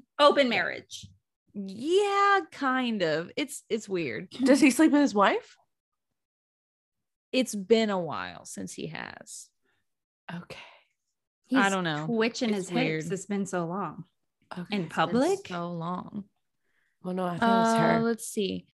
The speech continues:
Speaker 2: <clears throat> Lock the door got me, low key. That's a good note. Um, oh, an uncut bull. He refers to himself as a bull, like, all the time. It's so weird.
Speaker 1: Uncut? Is he
Speaker 2: Uncut.
Speaker 1: intact?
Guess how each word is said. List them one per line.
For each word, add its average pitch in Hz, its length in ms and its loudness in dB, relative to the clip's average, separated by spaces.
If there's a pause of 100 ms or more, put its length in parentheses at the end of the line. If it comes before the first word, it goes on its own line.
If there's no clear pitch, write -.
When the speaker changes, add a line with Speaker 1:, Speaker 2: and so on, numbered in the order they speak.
(140)
Speaker 2:
<clears throat> - 320 -14
Lock 208 340 4
the 226 60 4
door 196 280 2
got 165 320 2
me, 147 140 -8
low 147 240 -6
key. - 400 -12 (540)
That's 185 220 -2
a 180 40 -4
good 180 220 -4
note. - 240 -6 (520)
Um, 190 540 4 (160)
oh, 240 420 8
an 220 260 4
uncut 240 680 0
bull. 185 380 2
He 233 320 -2
refers 240 480 0
to - 100 -6
himself 269 260 -2
as 240 100 -2
a 220 60 2
bull, 170 580 -4
like, 190 220 -6
all 185 280 2
the 185 100 0
time. - 460 -6
It's 208 180 -6
so 190 360 0
weird. 190 480 -4 (440)
Speaker 1:
Uncut? 262 800 4 (380)
Is 240 120 0
he 208 60 4 (240)
Speaker 2:
Uncut. 196 580 4
Speaker 1:
intact? 185 60 -4